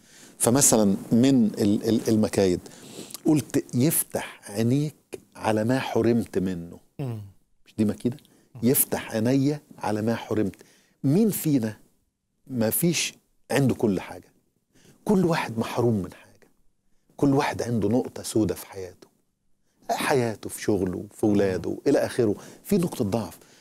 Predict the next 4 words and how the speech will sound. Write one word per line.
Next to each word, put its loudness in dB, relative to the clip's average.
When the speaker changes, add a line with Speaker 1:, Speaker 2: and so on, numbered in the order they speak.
Speaker 1:
فهو 2
يجي 2
ل-، 2
ل-، 2